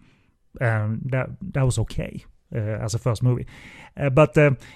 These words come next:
you know, it, it is really forgettable, and it definitely has trouble finding a voice and identity. I think it's really scattershot and doesn't really know what to do with the action and really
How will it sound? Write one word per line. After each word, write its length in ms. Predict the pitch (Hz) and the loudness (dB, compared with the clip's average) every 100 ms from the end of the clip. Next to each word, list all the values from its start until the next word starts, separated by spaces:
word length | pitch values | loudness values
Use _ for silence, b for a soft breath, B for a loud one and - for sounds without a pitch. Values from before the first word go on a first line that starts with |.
| B | B
you 80 | |
know, 100 | 165 | 0
it, 120 | 151 165 | 4 4
it 240 | - 160 | 4 4
is 300 | 170 147 - | 6 4 0
really 440 | 156 131 139 135 127 | 0 4 6 6 4
forgettable, 640 | - 117 120 117 117 117 | 0 0 0 2 2 0
and 360 | 127 120 117 113 | 0 0 0 0
it 260 | - 127 | 0 0
definitely 460 | 113 147 139 120 120 | 4 4 4 2 2
has 260 | 113 110 - | 2 0 -2
trouble 320 | 131 117 113 | 0 2 0
finding 340 | - 117 110 | 0 0 0
a 40 | 110 | -2
voice 420 | 95 107 107 - | 0 2 2 -2
and 140 | 113 | -2
identity. 640 | 107 95 113 113 101 120 131 | -2 -2 0 0 0 -6 -6
I 40 | |
think 160 | - 104 | -4 -6
it's 80 | |
really 280 | 95 92 92 | -6 -8 -8
scattershot 720 | 85 - 95 92 87 - - | -6 -4 -6 -6 -8 -8 -8
and 80 | 76 | -8
doesn't 280 | 82 127 110 | -4 0 2
really 280 | 117 120 107 | 2 2 0
know 240 | 104 98 101 | 0 -2 -4
what 440 | - 143 120 120 | -8 -4 -2 0
to 60 | 120 | 0
do 220 | 110 107 | 0 0
with 180 | 101 95 | 0 0
the 80 | 113 | -2
action 520 | 101 - - 107 98 | -2 -4 -2 -2 -2
and 260 | 110 98 98 | -4 -4 -4
really 420 | 104 107 101 | -2 -2 -2